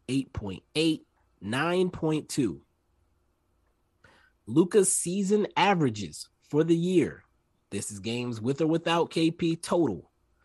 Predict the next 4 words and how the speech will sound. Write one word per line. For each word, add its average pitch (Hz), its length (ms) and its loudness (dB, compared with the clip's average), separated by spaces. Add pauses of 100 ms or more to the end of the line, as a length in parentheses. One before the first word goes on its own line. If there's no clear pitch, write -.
(580)
are 87 120 -8
twenty-seven 160 800 0
point 180 380 0
two, 175 460 4